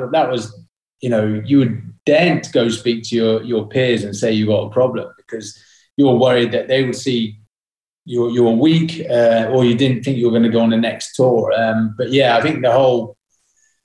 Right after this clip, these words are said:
the, yeah, it, there's, there's been a lot of changes, a lot of changes from, uh, from old to now. And, and interesting, now I have the education, understand more about mental health. It'd be interesting, like,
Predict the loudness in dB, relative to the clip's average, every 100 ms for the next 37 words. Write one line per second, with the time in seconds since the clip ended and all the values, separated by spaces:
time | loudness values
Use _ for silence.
0 | _ _ _ _ _ _ _ -4 -2 0
1 | -2 -4 -14 -18 -20 -6 0 2 2 0
2 | -6 -6 -4 -2 0 0 0 2 4 4
3 | 2 0 -2 -2 0 -2 -6 -4 0 0
4 | -2 -4 -4 -2 -4 -6 -8 -4 0 0
5 | 0 -4 -4 0 0 -2 -4 -8 -4 -2
6 | -2 -4 -4 -2 0 2 2 4 0 0
7 | -4 0 0 0 -2 -4 -6 -6 -8 -4
8 | 0 0 -2 -8 -10 -8 -6 -4 0 2
9 | 2 0 -2 -6 -14 -2 0 0 -4 -16
10 | -16 -8 -6 -6 -2 -2 -2